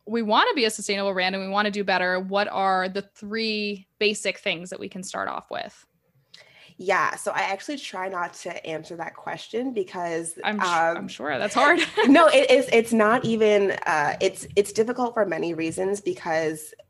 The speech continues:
Speaker 2: there are so many things that are at play, and it, it, it kind of glazes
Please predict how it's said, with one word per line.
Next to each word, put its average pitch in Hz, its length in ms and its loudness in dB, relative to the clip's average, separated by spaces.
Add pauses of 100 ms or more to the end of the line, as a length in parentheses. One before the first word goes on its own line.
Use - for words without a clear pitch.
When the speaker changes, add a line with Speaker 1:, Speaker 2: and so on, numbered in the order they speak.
(240)
Speaker 2:
there 190 140 4
are 180 160 -2
so 180 320 -4
many 170 320 -4
things 170 320 -6
that 170 100 -8
are 170 120 -4
at - 240 -8
play, 165 500 -2
and 175 320 -2 (720)
it, 190 440 2 (720)
it, - 360 0
it 208 120 0
kind 233 260 -2
of 226 140 -4
glazes 180 500 -6